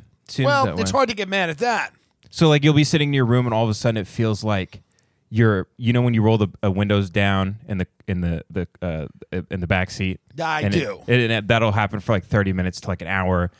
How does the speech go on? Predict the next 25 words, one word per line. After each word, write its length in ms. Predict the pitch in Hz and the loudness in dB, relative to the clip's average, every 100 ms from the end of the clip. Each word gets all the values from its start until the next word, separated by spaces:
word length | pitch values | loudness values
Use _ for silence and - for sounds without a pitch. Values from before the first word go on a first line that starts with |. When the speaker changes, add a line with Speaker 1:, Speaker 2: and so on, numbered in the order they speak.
| _ _ | _ _
Speaker 1:
You 100 | 107 | -2
have 80 | 101 | 0
nausea, 440 | 92 98 92 92 90 | 2 2 2 0 0
headaches, 440 | 95 95 92 - | 0 0 0 -2
just 160 | - 98 | -6 -6
weird, 320 | 92 117 113 - | 2 4 4 2
unexplained 720 | 101 110 - - 113 104 95 | 0 0 -2 -4 0 0 0
symptoms. 420 | - 110 87 95 87 | -2 -4 0 -2 -2
You 80 | 90 | 0
don't 200 | 104 104 | 0 2
know 120 | 98 | 0
how 100 | 95 | 0
you 160 | 92 | 0
got 200 | 90 87 87 | 0 0 -2
it, 100 | - - - | -6 -16 -6
and 100 | 98 | 0
a 40 | |
lot 140 | 113 117 | 2 2
of 40 | |
people 220 | 131 120 101 | 0 0 0
think 160 | 104 | 0
it's, 180 | 92 - - | -2 -8 -6
this 160 | 104 | -4
is 120 | 90 85 | -4 0
Russian 480 | 92 87 98 85 | 0 0 -4 -6